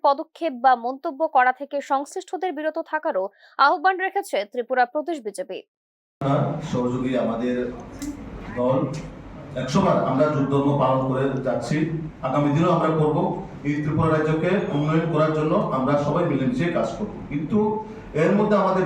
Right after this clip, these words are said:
Speaker 2: দেখতে হবে এইভাবে কুমন্তব্য করে, অসাংবিধানিক শব্দ প্রয়োগ করে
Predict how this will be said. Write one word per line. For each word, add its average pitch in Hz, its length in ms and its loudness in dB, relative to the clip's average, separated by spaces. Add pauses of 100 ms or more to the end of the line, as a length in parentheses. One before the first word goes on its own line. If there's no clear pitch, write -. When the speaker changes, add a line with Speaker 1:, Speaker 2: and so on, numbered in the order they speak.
Speaker 2:
দেখতে 165 200 0
হবে 160 240 4 (460)
এইভাবে 202 500 4 (520)
কুমন্তব্য 180 680 2
করে, 170 260 2 (220)
অসাংবিধানিক 135 680 0
শব্দ 135 200 -2 (120)
প্রয়োগ 156 240 2 (100)
করে 151 160 4